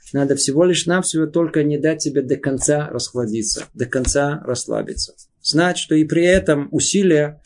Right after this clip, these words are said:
оно возможно. И когда мы, несмотря на всё, и будем на таком уровне это делать, то есть у нас возможность подняться наверх. И царь Давид говорил, и мы завершаем шестую главу,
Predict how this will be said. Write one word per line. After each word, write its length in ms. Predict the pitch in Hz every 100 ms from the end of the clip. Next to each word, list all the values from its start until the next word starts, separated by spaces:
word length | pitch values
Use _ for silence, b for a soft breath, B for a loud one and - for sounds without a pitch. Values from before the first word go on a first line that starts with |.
| -
оно 260 | - 135 139
возможно. 600 | 131 120 123 110 113 - _ _ _ _
И 80 | 120
когда 320 | 127 131 175
мы, 80 | 170
несмотря 480 | 160 151 151 160 175
на 100 | 165
всё, 200 | - 170
и 80 | 165
будем 360 | 196 220 185
на 120 | 160
таком 360 | 151 151 160 151
уровне 320 | 147 139 143
это 200 | 139 139
делать, 420 | 120 131 139 147
то 80 | 151
есть 240 | 151 160 156
у 60 |
нас 120 | 147
возможность 600 | 151 135 151 165 165 151 _ - -
подняться 520 | - 131 127 120 -
наверх. 280 | 117 - - _ - _ _ _ _ - B B B B
И 100 | 139
царь 300 | 180 226 254
Давид 320 | 220 214 226
говорил, 480 | 190 190 185 202 208
и 20 |
мы 140 | 139 123
завершаем 640 | 131 123 196 220 214 196
шестую 400 | - 147 - 170
главу, 560 | 165 165 151 160 165